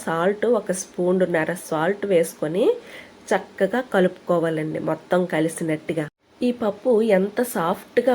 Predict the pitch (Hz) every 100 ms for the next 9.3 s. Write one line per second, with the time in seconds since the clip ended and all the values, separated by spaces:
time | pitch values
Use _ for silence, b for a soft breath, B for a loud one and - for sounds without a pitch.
0 | 240 202 208 214 190 190 220 202 180 214
1 | 208 196 185 - 180 175 302 208 196 196
2 | 202 156 247 240 214 208 175 185 190 180
3 | 170 190 - 214 170 185 - 165 170 156
4 | 156 B B B - 214 208 196 202 226
5 | 247 185 190 190 185 - 196 190 185 208
6 | 208 185 190 180 180 175 165 165 202 B
7 | B - 196 190 190 208 233 208 - 202
8 | 190 233 254 202 196 453 - 214 214 208
9 | 202 190 -